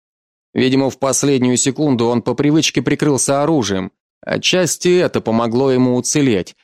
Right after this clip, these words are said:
а еще то, что пламя отшвырнуло его в сторону и впечатало в землю.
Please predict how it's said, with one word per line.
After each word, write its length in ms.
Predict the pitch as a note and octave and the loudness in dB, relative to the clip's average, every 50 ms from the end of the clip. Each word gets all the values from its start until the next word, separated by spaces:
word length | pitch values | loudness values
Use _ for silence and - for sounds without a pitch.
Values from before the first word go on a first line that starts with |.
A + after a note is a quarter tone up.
| _ _ | _ _
а 120 | - - A2 | -4 -2 0
еще 400 | A2 A#2 G#2+ - - F3 F#3+ F#3+ | 0 0 0 0 0 0 0 0
то, 180 | C#3+ F#3+ G3 | 0 0 0
что 220 | F3 - - E3+ C#3 | 0 -2 -2 -4 -4
пламя 420 | - C#3 D3 D#3+ E3+ E3+ D#3+ D3 | -2 -2 0 2 2 2 2 0
отшвырнуло 540 | C3+ - - C#3+ D3+ D#3 D#3 D#3+ D#3+ D#3 D3 | 0 0 0 0 2 2 2 2 2 2 2
его 200 | D3 C#3 C#3 C3+ | 2 2 0 0
в 60 | A#2+ | -4
сторону 500 | - - - G3 F#3+ F3+ E3+ E3+ D#3 C3 - - _ - | -4 -2 0 0 2 2 2 2 0 -2 -6 -10 _ -2
и 160 | - - - | 0 0 0
впечатало 680 | - - - C3+ - - - A#2+ A#2 A#2+ B2 B2+ C3 | 0 0 -2 -2 -2 0 0 0 0 0 0 0 0
в 80 | B2+ B2 | 0 0
землю. 540 | A#2+ A2 A2 A2+ G#2+ G2 F#2+ F#2 F#2 F#2+ | 0 0 0 0 0 0 -2 -2 -4 -6